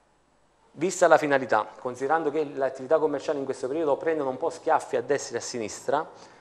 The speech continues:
eh, è sicuramente un nuovo adempimento a carico delle attività,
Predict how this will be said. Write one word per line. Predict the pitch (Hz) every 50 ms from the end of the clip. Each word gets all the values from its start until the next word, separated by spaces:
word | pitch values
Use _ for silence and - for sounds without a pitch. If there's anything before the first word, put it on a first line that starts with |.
| - _ _
eh, | - 127 123 127 123 123 123 123 123 120 120 120 127 - - -
è | - 170 180
sicuramente | - - - 143 143 139 147 165 175 160 139 143
un | 139 135 147
nuovo | 156 165 170 170 160 151 151 151 147 -
adempimento | - 139 135 131 135 135 135 139 147 165 180 156 131 117 107 120
a | 117
carico | - - 117 110 110 101 110
delle | 101 107 101 101
attività, | 98 - 107 101 101 107 104 101 - -